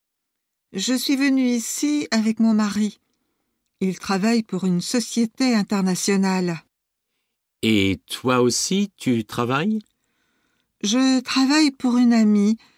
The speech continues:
Speaker 1: dans son magasin de vêtements. Pour les étrangers, il est difficile de trouver du travail ici.
Speaker 2: Et en France,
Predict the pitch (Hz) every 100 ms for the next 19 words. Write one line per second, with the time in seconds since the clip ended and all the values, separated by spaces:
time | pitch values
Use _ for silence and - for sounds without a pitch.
0 | _ _ - 175 202 208 - 208 196 196
1 | 196 185 208 190 180 185 - 151 147 175
2 | _ _ _ _ _ _ _ _ _ _
3 | - 214 220 208 226 214 214 190 240 254
4 | 233 - _ _ _ - 196 208 185 240
5 | 233 220 - 262 254 220 165 180 170 160
6 | - 208 196 233 180 160 - 214 196 160
7 | 151 147 - 170 156 - _ _ _ _
8 | _ _ _ _ _ _ - 143 143 -
9 | 117 110 104 98 -